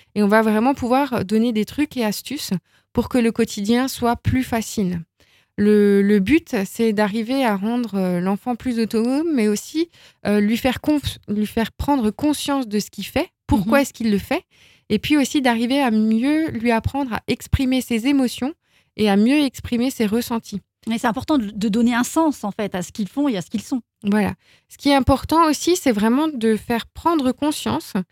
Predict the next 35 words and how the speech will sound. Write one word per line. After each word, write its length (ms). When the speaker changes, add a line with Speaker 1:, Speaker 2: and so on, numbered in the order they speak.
Speaker 1:
euh, 380
à 140
l'enfant, 400
euh, 60
de 300
ce 120
qu'il 200
fait, 280
pourquoi 360
c'est 160
bien, 240
pourquoi 320
c'est 160
pas 160
bien. 320
Speaker 2:
Mhm. 260
Speaker 1:
Et 120
souvent, 340
bah, 140
le 140
fait 200
de 100
l'entendre, 600
euh, 300
de 160
la 160
part 160
d'une 160
tierce, 220
d'une 300
tierce 360
personne, 380
ça 160
marche 260
plus 300